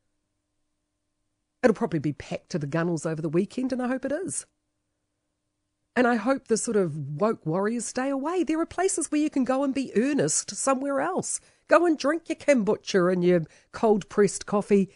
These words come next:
somewhere else. Leave Hoppers to the people who are f-,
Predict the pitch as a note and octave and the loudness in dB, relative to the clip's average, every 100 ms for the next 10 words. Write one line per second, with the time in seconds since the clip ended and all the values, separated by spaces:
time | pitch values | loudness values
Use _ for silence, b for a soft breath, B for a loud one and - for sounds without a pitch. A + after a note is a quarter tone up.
0 | b - - D#4+ E4 D4+ D#4+ F#4 G#3 - | b -2 2 2 2 2 0 0 -2 -4
1 | - - _ _ _ _ _ _ _ _ | -6 -10 _ _ _ _ _ _ _ _
2 | _ _ _ A3+ C#4+ F#4 - C4 C4+ B3 | _ _ _ 6 8 6 2 -2 0 -2
3 | - B3+ A3+ A#3 A#3+ A#3 A3 G3 G3 G#3 | -2 -2 -2 -2 -2 0 0 2 2 2
4 | F#3 F3 D#3+ - | 0 -2 -2 -4